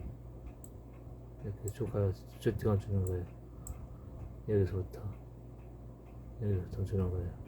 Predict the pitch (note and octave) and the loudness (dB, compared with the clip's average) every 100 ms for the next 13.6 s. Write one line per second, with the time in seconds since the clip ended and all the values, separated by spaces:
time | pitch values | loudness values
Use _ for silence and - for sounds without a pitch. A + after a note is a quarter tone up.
0 | - - - - - - - - - - | -12 -12 -12 -10 -8 -8 -10 -12 -12 -14
1 | - G#2 F#2+ - G#2 G#2+ G#2 G2 - G#2+ | -2 2 2 6 10 10 10 6 6 6
2 | G2+ - F#2+ F2+ F2+ F2 - - - - | 6 4 2 4 2 0 -4 -10 -6 -6
3 | - - G2+ G2 F#2 F#2 F2+ F2 - - | -4 0 4 6 6 4 2 0 -4 -8
4 | - - - - - - - - - - | -12 -8 -6 -4 -4 -8 -10 -10 -10 -4
5 | - - - - G#2 G2+ G#2 F#2+ F#2 F#2 | 4 4 4 2 0 2 4 6 6 4
6 | - G2+ F#2+ F2+ - F2+ F2 - - - | 0 2 4 2 0 -2 -2 -6 -10 -10
7 | - G2+ - G2+ G2+ G2 - G2 G2 - | -2 0 2 6 8 8 4 4 4 2
8 | - F2 - F#2 F2+ F2 F2 - F#2+ F#2 | -2 -2 2 2 2 0 -2 -2 2 2
9 | - F#2 F2 - - - - - - - | 2 0 0 -6 -6 -6 -4 -6 -6 -4
10 | - - - - - - G#2+ G2 A2+ A2 | -4 -6 -6 -6 -6 -4 0 4 8 10
11 | G#2+ G2+ F#2+ F#2 - G2+ F#2 - G#2 G2 | 12 10 10 10 6 2 0 6 6 6
12 | G2 - F#2+ F#2+ F#2+ - G#2+ G2 F#2+ G2+ | 4 4 4 2 0 4 6 6 6 4
13 | F#2 - F#2 G2 F#2+ | 4 2 -2 2 0